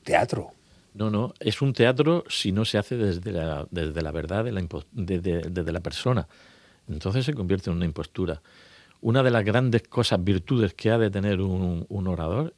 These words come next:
Speaker 2: es la honestidad. Y si se muestra vulnerable, también, porque eso es humano. Pero sobre todo, la honestidad. Y esa honestidad se consigue cuando hablas desde una verdad. Yo hago un ejercicio siempre, casi siempre al pri-,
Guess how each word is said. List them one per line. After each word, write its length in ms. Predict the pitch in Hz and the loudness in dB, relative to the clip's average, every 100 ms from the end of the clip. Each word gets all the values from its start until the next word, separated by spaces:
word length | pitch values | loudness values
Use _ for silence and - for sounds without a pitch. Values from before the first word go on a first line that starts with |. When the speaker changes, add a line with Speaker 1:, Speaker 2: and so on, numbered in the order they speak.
| _ | _
Speaker 2:
es 160 | 95 101 | -4 -2
la 220 | 98 - | -4 -6
honestidad. 680 | - 82 78 - 76 78 80 _ _ - - - - _ _ _ | -8 -8 -8 -6 -6 -6 -8 _ _ -20 -20 -20 -20 _ _ _
Y 400 | 85 80 76 - _ - | -2 -2 -4 -10 _ -14
si 200 | - - | -6 -4
se 120 | - | 0
muestra 260 | 87 104 113 | 0 0 2
vulnerable, 540 | 104 101 95 139 160 | 2 2 2 2 0
también, 420 | 107 85 92 92 73 | -2 -6 -2 -2 -2
porque 240 | - 95 | -6 -6
eso 120 | 87 | -6
es 100 | 85 | -4
humano. 400 | 87 80 80 80 - _ _ _ _ _ - | -4 -4 -6 -10 -14 _ _ _ _ _ 0
Pero 160 | 87 | 0
sobre 180 | 87 82 | 2 -2
todo, 240 | 85 139 - | 0 -2 -2
la 160 | 98 87 | -2 -2
honestidad. 580 | 78 - - 78 87 - _ _ | -2 -4 -4 -2 -4 -8 _ _
Y 100 | 123 | 0
esa 160 | 127 135 | 2 2
honestidad 440 | 127 - 123 120 | 2 2 0 0
se 160 | - 92 | -2 -4
consigue 420 | 87 - 110 107 | -4 -4 -2 -2
cuando 360 | 104 80 85 | -2 -4 0
hablas 340 | 101 113 117 117 | 0 0 0 0
desde 380 | 95 87 90 85 | 0 0 -2 0
una 260 | 104 104 | 0 2
verdad. 440 | 92 85 87 127 - - - - - - _ - | 2 0 2 0 0 -10 -20 -20 -20 -20 _ -16
Yo 260 | - 104 - | -8 -6 -4
hago 160 | 127 120 | 0 0
un 80 | 113 | 0
ejercicio 600 | - 98 - 120 110 98 | 0 -2 -2 0 0 0
siempre, 320 | 101 92 92 | 0 -2 -2
casi 200 | 90 85 | -2 -2
siempre 260 | 104 - | -4 0
al 80 | 95 | -2
pri-, 160 | 85 | 0